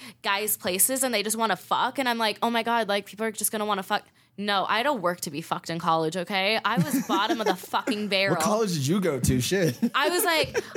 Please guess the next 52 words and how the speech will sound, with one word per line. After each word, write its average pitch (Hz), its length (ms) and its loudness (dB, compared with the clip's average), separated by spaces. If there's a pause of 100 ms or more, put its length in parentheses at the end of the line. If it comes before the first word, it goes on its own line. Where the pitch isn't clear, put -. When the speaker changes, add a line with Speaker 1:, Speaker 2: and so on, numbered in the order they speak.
(140)
Speaker 1:
these 302 240 0
girls 285 280 0
throwing 247 400 0
themselves 294 520 2
and, 254 80 -4
like, 220 220 0
guys 226 320 0
also, 226 320 0
like, 240 220 0 (280)
I, 262 180 2 (380)
I 277 120 2
don't 427 120 2
know 571 120 2
why 214 220 0
I - 20 0
was 196 160 -2
bottom 165 260 -2
of 190 40 -6
the 185 60 -6
barrel. 160 160 0
I 208 120 2
was 302 160 -2
bottom 214 260 -2
of 226 60 -8
the 208 80 -8
barrel 226 300 0
now, 180 400 0 (260)
though, 196 500 0
and 233 220 -4 (100)
guys 226 240 0
still 214 160 0
think 185 200 -4
I'm 180 100 -2
gross, 160 240 -4
probably 214 180 0
'cause 202 140 -4
I 180 40 0
have 165 100 -2
OnlyFans, 156 520 -4
but, 208 140 -2
like, 180 240 0 (440)
<laughs> 359 360 -4
they 254 100 0
were 247 140 -2
like, 226 320 0
in 254 180 -2
college, 214 540 -2
it's 208 160 -4
like, 196 280 0
I'd 226 200 0
be 226 120 -4
like 214 280 -4